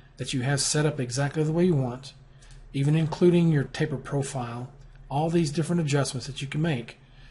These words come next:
okay, you can store them in a simple preset, add preset right here. So I'll click on that, and it stores the tool icon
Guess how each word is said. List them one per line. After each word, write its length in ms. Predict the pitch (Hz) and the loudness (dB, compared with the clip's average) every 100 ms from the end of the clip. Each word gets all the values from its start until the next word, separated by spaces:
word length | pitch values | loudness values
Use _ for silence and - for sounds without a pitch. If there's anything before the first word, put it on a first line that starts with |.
| - - - | -20 -20 -20
okay, 300 | - 117 120 139 - - - | -16 -12 -10 -12 -16 -20 -14
you 80 | 139 | -10
can 160 | 123 123 | -8 -6
store 320 | - 160 151 | -2 2 4
them 180 | 139 120 | 2 -2
in 80 | 117 | -4
a 60 | |
simple 300 | - 139 143 | -4 -4 -6
preset, 560 | - 147 135 123 - - - - - | -4 -2 -2 -4 -8 -18 -20 -18 -6
add 200 | 139 127 | -6 -4
preset 360 | 151 127 - - 120 | -6 -6 -8 -10 -16
right 140 | 113 | -14
here. 180 | 120 110 - - - - - - - - - - - - - - - - - - - - - | -14 -16 -20 -20 -20 -20 -20 -20 -20 -20 -20 -20 -20 -20 -20 -20 -20 -20 -20 -20 -20 -20 -20
So 140 | - - 123 110 - - | -20 -18 -16 -16 -16 -16
I'll 80 | 117 | -12
click 280 | - 139 | -8 -4
on 140 | 180 160 | 0 0
that, 260 | 123 127 - - - - - - - - - - - - - - - - - - - - - | 0 -4 -12 -20 -20 -20 -20 -20 -20 -20 -20 -20 -20 -20 -20 -20 -20 -20 -20 -20 -20 -20 -6
and 180 | 135 120 | -4 -4
it 80 | 120 | -6
stores 760 | - 160 156 156 147 - - - - - | -4 0 4 4 4 0 -4 -12 -16 -10
the 80 | 131 | -8
tool 640 | - 196 226 226 202 - - | -4 2 4 4 -2 -8 0
icon 600 | 151 151 139 120 147 | 2 2 -2 -4 -6